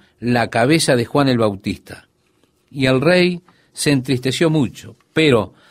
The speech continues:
a causa del juramento y de los que estaban con él a la mesa,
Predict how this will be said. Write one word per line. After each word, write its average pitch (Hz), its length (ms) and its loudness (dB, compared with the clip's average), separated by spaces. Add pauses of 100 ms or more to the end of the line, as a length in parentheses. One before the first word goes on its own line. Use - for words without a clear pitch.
(200)
a 117 240 -4
causa 143 400 2
del 107 120 0
juramento 131 580 2
y 110 80 2
de 104 60 0
los 101 140 -4
que - 120 -10
estaban 151 320 0
con 117 140 -2
él 147 140 2
a 117 80 0
la 127 80 2
mesa, 175 420 2